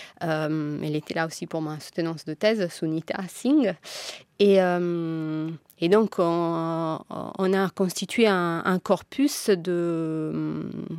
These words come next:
de textes, toutes les transcriptions de, des consultations. À partir desquelles, après, euh, je pouvais revenir en posant des questions à l'astrologue pour préciser le tel détail, pour connaître la suite d'un cas. Euh,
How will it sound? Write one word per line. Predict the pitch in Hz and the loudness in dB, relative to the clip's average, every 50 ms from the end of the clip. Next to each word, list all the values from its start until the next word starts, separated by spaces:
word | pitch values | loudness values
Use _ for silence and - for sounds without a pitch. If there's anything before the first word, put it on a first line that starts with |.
| - - _ - | -12 -14 _ -6
de | 170 175 180 | -2 0 0
textes, | 175 - - 233 226 262 - - - - 185 165 175 113 151 180 | 0 0 2 2 2 2 2 -2 -6 -4 -4 -4 -4 -6 -8 -6
toutes | - - 208 - _ - - | -6 -6 -8 -8 _ -6 -2
les | 190 185 185 | -2 -2 -2
transcriptions | - - 202 175 - - 202 185 - - 214 202 202 196 | -2 -4 -6 -6 -6 -6 -6 -6 -4 -4 -4 -2 -2 -2
de, | 175 165 156 156 156 156 156 - - - - - _ _ _ _ _ _ _ _ _ _ _ - - - | -4 -4 -4 -4 -6 -6 -6 -8 -10 -10 -12 -14 _ _ _ _ _ _ _ _ _ _ _ -16 -8 -2
des | 196 185 | 0 0
consultations. | 180 - 185 165 - - - - 170 180 - 233 262 - - - - - - | 0 0 -2 -2 -4 -4 -2 0 0 0 0 -4 -4 -6 -8 -14 -16 -8 -4
À | - 202 | -2 -2
partir | - - 196 - - - 214 202 185 | -2 -2 -6 -6 -6 -4 -2 0 0
desquelles, | 180 185 - - 254 247 285 285 240 220 196 - - - - _ | -2 -2 0 2 4 4 6 6 6 4 4 2 -2 -12 -14 _
après, | - 180 180 - - - - 240 240 254 247 226 | -4 -4 -4 -6 -8 -4 0 2 4 6 6 6
euh, | 202 196 190 185 | 6 6 4 4
je | 180 - | 0 -2
pouvais | - - 190 190 190 | -6 -2 0 0 2
revenir | 185 185 202 196 190 208 220 214 220 233 240 240 220 | 2 2 2 2 4 4 4 4 4 2 2 2 0
en | 196 190 165 - | 0 -2 -4 -8
posant | - - 185 185 190 185 | -10 -8 -4 -2 0 0
des | 185 180 | 0 -2
questions | - - 196 185 - - 208 196 202 196 | -4 -4 -4 -4 -2 -2 -2 0 -2 -2
à | 180 175 170 170 | -4 -4 -4 -4
l'astrologue | 175 170 - - 185 185 196 196 - | -4 -6 -6 -4 -2 0 0 0 -2
pour | - - - | -6 -10 -10
préciser | - - 175 170 - - 180 170 170 190 190 196 202 208 202 185 165 | -8 -8 -8 -8 -6 -6 -8 -6 -4 -4 -2 0 0 0 0 0 0
le | 156 165 | -2 -4
tel | - - - 120 | -6 -6 -6 -6
détail, | - - - - 196 190 196 196 190 | -8 -8 -6 -4 -2 -2 -2 -2 -2
pour | - - - | -4 -8 -12
connaître | - - 175 175 175 165 175 - - 175 | -8 -6 -4 -4 -4 -4 -6 -8 -8 -8
la | 165 170 | -8 -6
suite | - - - - - - | -8 -8 -10 -12 -10 -10
d'un | - - - | -10 -10 -10
cas. | 175 - - 202 202 202 208 208 208 185 170 | -8 -6 -4 -4 -2 -2 -4 -4 -4 -4 -6
Euh, | - - - | -6 -8 -8